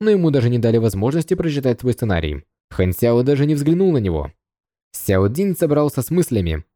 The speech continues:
и начал тихим голосом. "Организация Гермина повержена, и теперь у шести наций не осталось крупных врагов. Из-за ухудшения климата многие странники захотят покинуть свои колонии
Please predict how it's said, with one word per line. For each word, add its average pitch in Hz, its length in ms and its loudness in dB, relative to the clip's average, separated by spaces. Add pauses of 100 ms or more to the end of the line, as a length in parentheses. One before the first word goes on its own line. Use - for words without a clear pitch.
(100)
и 196 80 0
начал 160 320 0
тихим 120 280 -4
голосом. 87 600 -2 (600)
"Организация 131 680 0
Гермина 135 400 0
повержена, 101 580 -2 (320)
и 117 80 2
теперь 127 300 0
у - 20 2
шести 131 240 -4
наций 147 380 -2
не 101 160 0
осталось 160 400 0
крупных 143 340 -2
врагов. 110 460 -2 (500)
Из-за 92 240 0
ухудшения 131 560 0
климата 139 460 0
многие 147 400 0
странники 147 460 0
захотят 131 420 -2
покинуть 135 360 0
свои 131 220 2
колонии 123 560 0